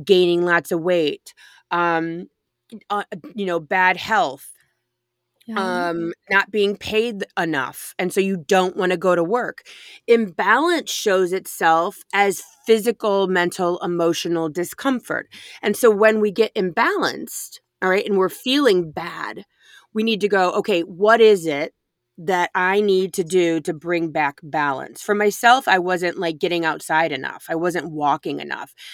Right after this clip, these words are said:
Speaker 1: And so I was starting to gain weight. And so now I'm walking every day. So the balance is coming back. It's affecting
Speaker 2: Yeah.
Speaker 1: me mentally, emotionally, physically, spiritually in a positive way. And so now I have more energy and I have more drive to get the other stuff done.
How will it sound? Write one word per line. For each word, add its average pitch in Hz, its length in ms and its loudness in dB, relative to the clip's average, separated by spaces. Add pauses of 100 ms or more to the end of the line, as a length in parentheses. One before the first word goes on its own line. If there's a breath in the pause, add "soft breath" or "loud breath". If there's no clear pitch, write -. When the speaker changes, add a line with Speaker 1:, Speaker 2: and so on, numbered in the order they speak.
(220 loud breath)
Speaker 1:
And 190 160 0
so 190 180 2
I 175 80 6
was 180 140 -2
starting 180 360 2
to 175 60 -2
gain 165 400 -2
weight. 165 400 -4 (280 loud breath)
And 190 120 -2
so 202 140 2
now 180 280 2
I'm 175 180 0
walking 233 400 0
every 180 180 0
day. 175 240 0
So - 140 -10
the 180 200 -6 (100)
balance 214 920 4
is 170 120 -4
coming 165 360 -4 (240)
back. 165 580 0
It's - 160 -6
affecting 196 440 -2
Speaker 2:
Yeah. 160 40 2
Speaker 1:
me 156 180 0
mentally, 156 420 -2
emotionally, 160 440 0
physically, 156 420 -4
spiritually 180 560 0
in 151 60 0
a 151 60 -4
positive 160 400 -4
way. 214 200 0 (440 loud breath)
And 202 100 -2
so 208 120 4
now 180 200 4
I 175 80 4
have 180 200 -2
more 254 340 2
energy 156 520 -2
and 175 100 -6
I 190 80 0
have 202 220 2 (320 loud breath)
more 233 380 6
drive 175 360 2
to 165 100 0
get 160 180 -4
the - 100 -6
other 165 220 -2
stuff - 400 -6
done. 151 280 -4